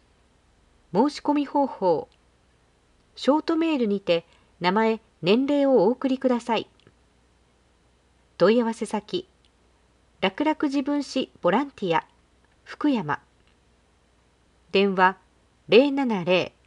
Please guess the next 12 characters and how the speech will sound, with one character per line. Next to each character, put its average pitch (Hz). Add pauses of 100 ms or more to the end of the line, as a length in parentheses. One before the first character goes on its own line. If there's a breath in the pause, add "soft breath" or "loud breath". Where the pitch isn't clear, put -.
(300)
四 302
四 302
五 226
零 226
の 160 (320)
九 294
二 294
六 143
三。 190 (2250)
ち -
び 262
っ -